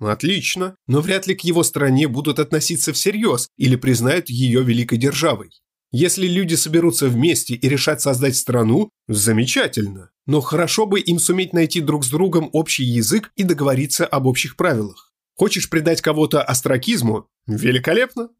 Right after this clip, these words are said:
Но на твоей стороне должно оказаться больше людей, чем на стороне твоего визави. Хочешь объявить, что у тебя сто-пятьсот ядерных боеголовок? Пожалуйста. Но другие решат,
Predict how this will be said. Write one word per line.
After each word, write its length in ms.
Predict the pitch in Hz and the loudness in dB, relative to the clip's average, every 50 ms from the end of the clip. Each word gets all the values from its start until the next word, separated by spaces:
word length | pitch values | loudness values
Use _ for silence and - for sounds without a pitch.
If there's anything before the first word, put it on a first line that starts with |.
| _ - | _ 0
Но 120 | 131 139 143 | 2 2 2
на 80 | 139 | 2
твоей 400 | 131 139 135 139 135 143 202 208 | 2 2 2 2 2 2 2 0
стороне 440 | - - - - 135 123 117 110 104 | -2 -2 -2 -2 -2 0 0 0 0
должно 300 | 110 120 135 131 160 156 | 0 0 0 2 0 0
оказаться 500 | 139 135 151 139 156 160 147 - - 160 | 0 0 0 0 0 0 0 0 -2 -2
больше 500 | 131 117 120 165 196 151 120 - - - | -2 0 0 2 2 2 0 0 -2 0
людей, 400 | 113 110 107 107 139 196 196 - - | 2 2 2 2 0 0 0 -2 -4
чем 200 | - - 233 208 | -2 -2 -2 0
на 80 | 190 175 | -2 -2
стороне 440 | - - 160 139 127 123 123 135 131 | -2 -2 0 0 2 2 2 0 0
твоего 400 | 123 120 117 117 113 113 113 110 | 0 0 2 2 4 2 2 2
визави. 540 | 110 117 110 127 127 131 120 104 101 - _ _ _ _ _ _ | 0 0 0 0 0 0 -2 -4 -8 -14 _ _ _ _ _ _
Хочешь 380 | - - 247 240 240 202 - | -2 0 0 0 0 0 0
объявить, 440 | 214 190 190 196 196 214 214 208 - - | 0 -2 -2 -2 -2 -2 -2 -2 -4 -6
что 180 | - - - 190 | -2 0 0 0
у 60 | 185 | 0
тебя 260 | - 185 165 185 180 | 0 0 0 0 0
сто-пятьсот 600 | - - - 202 - - 185 - - 185 180 - 135 | 0 0 -2 -2 0 0 0 0 0 -2 -2 -2 -2
ядерных 560 | 135 165 170 170 170 165 160 160 156 135 139 | 0 0 2 2 2 0 0 0 -2 0 0
боеголовок? 720 | 151 170 170 151 151 185 233 254 226 139 127 123 - _ _ _ - | 2 2 2 2 2 0 0 0 0 -2 -4 -6 -10 _ _ _ -6
Пожалуйста. 680 | - 143 - 247 - - 123 - - - - 98 - _ _ _ _ - | -4 -4 -2 -2 -4 -4 -6 -8 -8 -8 -10 -12 -14 _ _ _ _ -4
Но 100 | 135 151 | -2 -2
другие 380 | 147 156 165 165 190 202 156 131 | 0 0 0 0 0 0 0 0
решат, 340 | 131 120 - 131 117 123 | 0 0 0 -2 -2 -4